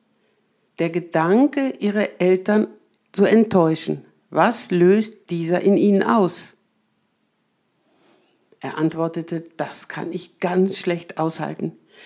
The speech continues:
Ich habe dann das Gefühl, meinen Eltern und ihren Erwartungen nicht gerecht zu werden.“ „Können Sie das noch näher beschreiben?“, bat ich ihn.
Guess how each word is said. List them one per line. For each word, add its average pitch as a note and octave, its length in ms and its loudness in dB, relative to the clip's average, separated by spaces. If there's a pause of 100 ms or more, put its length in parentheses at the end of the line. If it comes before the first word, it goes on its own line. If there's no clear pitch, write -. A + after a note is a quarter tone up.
(140)
Ich - 140 0
habe A3 220 6
dann G#3 180 6
das G3 220 -2
Gefühl, A#3 580 -2 (800)
meinen F3+ 360 4 (120)
Eltern G#3+ 400 2
und E3+ 160 4
ihren F3 260 0
Erwartungen F#3+ 920 4
nicht F3 500 0
gerecht F3 460 -6
zu E3 160 -6
werden.“ D3+ 340 -8 (2250)
„Können F3 240 4
Sie E3+ 120 0
das D#3+ 240 -6
noch D3 280 0
näher D3 320 -2
beschreiben?“, G3 480 0
bat F#3+ 240 0
ich G3+ 160 -6
ihn. A3+ 400 -2